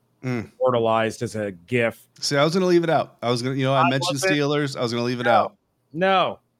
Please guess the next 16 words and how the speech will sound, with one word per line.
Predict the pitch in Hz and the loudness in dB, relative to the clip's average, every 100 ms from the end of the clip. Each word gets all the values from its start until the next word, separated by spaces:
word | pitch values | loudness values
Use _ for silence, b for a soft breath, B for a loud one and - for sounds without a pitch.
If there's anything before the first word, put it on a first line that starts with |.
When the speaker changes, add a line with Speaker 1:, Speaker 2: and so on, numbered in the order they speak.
| _ _ _ _ _ | _ _ _ _ _
Speaker 2:
No, | 160 156 | -2 -2
Speaker 1:
'Cause | 117 | -2
Speaker 2:
shut | 127 147 | 0 2
Speaker 1:
that | 160 | 4
Speaker 2:
up. | 143 | 2
Speaker 1:
game | 190 | 2
also | 160 202 - 123 | 2 2 0 -2
is | 120 107 - _ _ 139 | -2 -8 -16 _ _ -8
basically | 202 254 320 | -8 -8 -8
the | 175 | -8
last | 110 110 135 - | -8 -6 -6 -4
time | 139 127 | -2 -2
we | 127 | -4
saw | - 117 | -4 -4
Justin | 110 117 110 - 107 | -2 -4 -6 -8 -6
Evans, | 113 104 98 95 | -6 -6 -8 -8